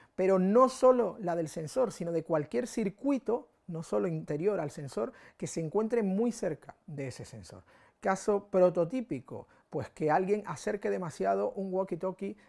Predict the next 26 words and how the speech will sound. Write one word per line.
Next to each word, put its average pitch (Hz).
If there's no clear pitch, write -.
a 156
la 131
cámara. -
Para 175
evitar 185
este 262
fenómeno, 247
para 156
evitar 147
que 233
se 226
produzca 208
un 214
ruido 214
de 202
lectura 180
por 151
una 190
herramienta, 190
un 160
dispositivo 175
electrónico 160
externo 190
a 180
la 156
cámara, 220